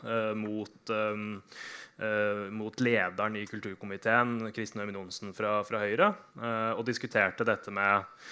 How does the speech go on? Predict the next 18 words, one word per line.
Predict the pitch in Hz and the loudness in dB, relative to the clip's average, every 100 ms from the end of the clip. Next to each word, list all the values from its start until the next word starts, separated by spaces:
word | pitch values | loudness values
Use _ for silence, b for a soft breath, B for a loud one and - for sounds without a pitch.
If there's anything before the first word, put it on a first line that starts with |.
| B B - | B B -8
eh, | 110 101 101 104 | -4 -2 0 -2
at, | 104 - - - - | -2 -6 -6 -4 -4
eh, | 113 - | -4 -2
underleverandørene | 127 104 92 90 90 92 90 92 95 107 | -2 -2 -4 -4 -4 -4 -2 -2 0 -2
ikke | 101 98 | -4 -4
var | 92 | -4
inkludert | 90 104 95 90 - 104 | -4 -4 -2 -4 -6 -8
i, | 98 95 - | -6 -8 -10
i | 110 | -6
støtteordningene, | - 107 - 92 92 101 107 107 - - | -4 -6 -6 -10 -10 -6 2 2 2 -10
eh, | 107 | -8
kompensasjonsordninga | 110 98 92 98 98 90 95 95 98 95 | -6 -6 -6 -8 -8 -8 -10 -4 -4 -4
da, | 98 95 | -8 -8
den | 101 98 | -6 0
gang. | 110 160 185 B B B B B B _ | 4 4 4 B B B B B B _
Og | 127 123 123 123 123 - _ - | 6 10 10 8 6 -4 _ -6
eh, | 135 127 120 117 117 113 113 - - | 0 4 4 6 4 2 -2 -10 -6
altså, | 120 127 | 2 2